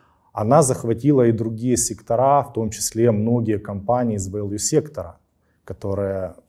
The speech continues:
в принципе, у них и растущий-то бизнес, с одной стороны, с другой стороны, они и выигрывают от инфляции, там, э, потребительские монополисты в том числе, но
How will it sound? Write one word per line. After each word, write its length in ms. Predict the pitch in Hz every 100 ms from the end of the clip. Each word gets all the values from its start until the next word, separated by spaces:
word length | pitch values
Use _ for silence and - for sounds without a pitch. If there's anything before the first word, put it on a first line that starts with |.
| _
в 40 |
принципе, 640 | - 135 147 - 104 - 92
у 60 |
них 260 | 98 95 -
и 60 | 98
растущий-то 640 | 101 - 123 - 117 127
бизнес, 520 | 131 170 196 117 90
с 60 | -
одной 240 | 95 95
стороны, 500 | 90 - 92 90 85 - - - _
с 80 | 92
другой 320 | 90 92 113
стороны, 360 | 117 131 127 131
они 420 | 131 131 127 - _ _ -
и 100 | 120
выигрывают 500 | 123 147 127 127 123
от 120 | 113
инфляции, 840 | 127 123 143 156 151 - - 92 - _ _ _ _ _
там, 480 | - 95 98 98 95
э, 200 | 98 98
потребительские 840 | 95 113 123 123 160 143 - 139
монополисты 760 | 127 127 127 127 135 160 151 107
в 80 | -
том 200 | 101 98
числе, 400 | - - 107 101
но 600 | 113 131 123 110 -